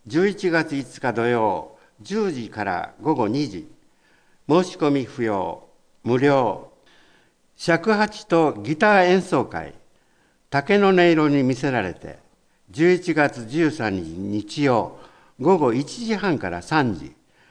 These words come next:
出演、岸誠一さん、田中宏さん、新谷里美さん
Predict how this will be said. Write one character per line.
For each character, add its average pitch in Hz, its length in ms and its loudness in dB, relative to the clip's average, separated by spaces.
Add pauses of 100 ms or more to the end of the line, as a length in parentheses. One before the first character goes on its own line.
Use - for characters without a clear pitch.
(280)
出 - 400 -6
演、 143 340 4 (300)
岸 - 340 -14
誠 - 240 -2 (160)
一 147 160 -4
さ - 240 -12
ん、 76 160 -14 (800)
田 147 120 2
中 185 300 2
宏 151 340 -4
さ - 260 -14
ん、 65 100 -16 (600)
新 208 280 0
谷 90 420 -4
里 131 340 -2
美 147 120 2
さ 117 180 -6
ん 101 160 -6